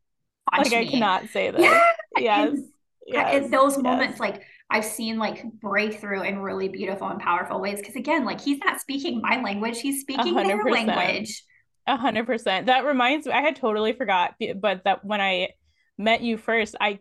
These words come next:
Speaker 2: the second you started talking, I heard God say Brene Brown.
Speaker 1: Mm.
Speaker 2: And I was
Speaker 1: Oh,
Speaker 2: like,
Speaker 1: yeah.
Speaker 2: "I don't know, like,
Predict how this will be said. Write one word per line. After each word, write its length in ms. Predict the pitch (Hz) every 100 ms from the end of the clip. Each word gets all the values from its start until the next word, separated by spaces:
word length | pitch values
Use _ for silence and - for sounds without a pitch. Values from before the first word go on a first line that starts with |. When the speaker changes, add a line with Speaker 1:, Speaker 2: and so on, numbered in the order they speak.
| -
Speaker 2:
the 200 | 196 214
second 440 | - 220 214 233
you 100 | 214
started 260 | 220 202 190
talking, 560 | 196 190 - 190 175
I 200 | - 196
heard 380 | 190 - 196 190
God 300 | 180 175 175
say 240 | - 190 180
Brene 340 | 180 185 160
Brown. 580 | 175 170 302 262 240 240
Speaker 1:
Mm. 100 | - -
Speaker 2:
And 160 | 220
I 80 | 220
was 160 | 220 226
Speaker 1:
Oh, 60 |
Speaker 2:
like, 120 | - 359
Speaker 1:
yeah. 140 | 330 - - - 370 202
Speaker 2:
"I 160 | 247
don't 240 | 381 269 214
know, 500 | 202 208 208 220 -
like, 260 | 277 277 339